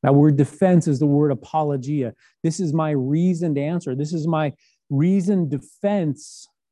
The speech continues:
for why I've done what I've done, why I say what I say, all of those things. And what follows isn't, uh, some logical explanation, sound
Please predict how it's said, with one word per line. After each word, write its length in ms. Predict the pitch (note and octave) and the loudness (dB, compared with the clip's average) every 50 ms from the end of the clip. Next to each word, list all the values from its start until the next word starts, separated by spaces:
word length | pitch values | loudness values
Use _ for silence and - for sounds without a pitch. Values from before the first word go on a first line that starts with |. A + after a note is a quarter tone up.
| _ _ _ _ _ _ _ _ | _ _ _ _ _ _ _ _
for 100 | - - | -4 -4
why 320 | C3+ B2 C3+ C#3 D3 D3+ D3+ | -2 0 0 0 0 0 0
I've 80 | D3 | 0
done 160 | C3+ D#3 D3 D3 | 0 0 0 0
what 140 | C#3+ C3+ | -2 -2
I've 140 | C#3 C3 C3 | -4 -4 -4
done, 280 | C#3+ D3 D#3 E3 D#3+ D3 | -4 -4 -4 -2 -4 -2
why 200 | C3+ C3+ C3+ C3 | -2 -4 -4 -4
I 80 | C3 | -6
say 180 | C3 - - D3 | -8 -6 -6 -6
what 140 | C3+ C3+ B2+ | -4 -4 -6
I 80 | A#2+ | -6
say, 380 | A2+ - - F#3 F3 E3+ E3 D#3+ | -8 -10 -8 -6 -4 -2 -4 -4
all 280 | D3+ C3+ C#3 D#3 D#3 D3 | -4 -4 -4 -2 -2 -2
of 60 | C3+ | -2
those 200 | C#3 C3+ B2+ - | -4 -4 -4 -6
things. 220 | C#3+ C3 B2 A#2+ _ _ - C#3 - | -8 -8 -8 -10 _ _ -14 -6 0
And 160 | F3 F3+ F#3 | 0 2 2
what 180 | G3+ G#3+ G3 | 2 2 0
follows 1120 | - - - - A#3+ A#3 D4 E4+ D#4 G3+ D#3+ D3 C#3 C3+ C3 C#3 E3+ A#3+ B3 - - _ _ _ _ _ _ _ _ _ _ _ _ _ _ _ _ | -4 -8 -8 -6 -4 -2 0 0 0 0 0 -2 -2 -4 -4 -6 -8 -10 -12 -16 -20 _ _ _ _ _ _ _ _ _ _ _ _ _ _ _ _
isn't, 480 | - A#3 D4 C#4+ B3 B3 G#3 E3 - - _ _ _ _ _ - | -2 0 0 0 0 -2 -2 -4 -4 -10 _ _ _ _ _ -2
uh, 440 | F3+ D#3 D3+ D3 D3 C#3 C#3 C#3+ E3 | 0 2 4 4 4 2 0 -2 -4
some 480 | - - - A3 G3+ G3 F#3 D#3 C#3 - _ _ _ - C#3 - _ _ _ _ E4 A#3+ D#3 _ _ - | -4 0 2 4 4 4 2 0 -2 -6 _ _ _ -18 -18 -18 _ _ _ _ -20 -20 -20 _ _ -8
logical 760 | D3 B2+ B2+ C#3+ E3+ G3 G#3+ A3+ F#3+ F#3+ E3+ G3+ G3+ F#3 F#3+ | -6 -2 0 2 4 4 4 4 4 4 4 2 2 0 0
explanation, 1600 | F#3+ F3+ - - - F#3+ F3+ F3 G3 G3+ G#3 G3 - - G#3 G3+ G3 F#3+ F#3 F3+ F3 E3+ D#3 E3 E3+ E3 F3 F#3 A3 A#3+ E3+ - _ _ _ | -2 -4 -8 -8 -6 -4 -2 -2 0 -2 -2 -4 -6 -6 -6 -6 -4 -4 -6 -6 -6 -8 -10 -12 -14 -16 -16 -18 -16 -18 -20 -20 _ _ _
sound 920 | - - - - G#3 G3 G3 G3 G3 G3 F#3+ F#3 F3+ E3 D3+ D3 C#3+ C#3+ | -20 -14 -8 -6 -4 -2 -2 -2 -2 -2 0 -2 -2 -2 -4 -8 -10 -14